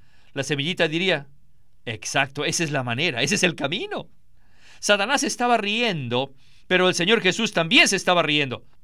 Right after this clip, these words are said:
Pero estos tenían propósitos diferentes.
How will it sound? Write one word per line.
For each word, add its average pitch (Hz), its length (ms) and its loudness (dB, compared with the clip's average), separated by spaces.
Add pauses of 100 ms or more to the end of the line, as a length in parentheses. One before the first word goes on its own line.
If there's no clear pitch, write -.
(160)
Pero 247 300 6 (320)
estos 208 480 -2 (240)
tenían 175 340 -2
propósitos 190 640 -2
diferentes. 190 880 -4